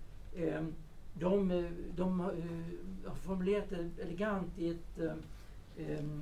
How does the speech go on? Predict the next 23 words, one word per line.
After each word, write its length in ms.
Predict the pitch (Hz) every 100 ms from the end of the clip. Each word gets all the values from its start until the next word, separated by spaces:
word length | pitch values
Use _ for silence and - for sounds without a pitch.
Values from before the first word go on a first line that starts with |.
| 160 160 - - 196 208 208 190
citat, 680 | 196 - 190 196 208 - 180
jag 140 | 160
tror 160 | - 165
jag 120 | 147
kan 140 | 147
det 80 | 151
utantill. 520 | 156 - 147 160 175 160 - - -
Eh, 280 | 190 165 165 165 156 - - - - - - - - - - -
eh, 140 | 185 202
man 120 | 202
ska 180 | 196 214
aldrig 560 | - 247 226 196 269 -
säga 760 | - 254 190 120 127 151 233 220 - - - - - - -
att 500 | 180 175 180 - - - - - -
en 180 | 175 180
verkan 680 | - 220 190 156 - 208 202
beror 560 | 196 185 139 151 160 165 -
på 280 | 165 139 165 -
en 260 | 156 139 - -
orsak, 880 | 208 143 - - 269 - - - - - -
alltså 200 | - - -
en 280 | 208 147 117 131
orsak, 440 | - - -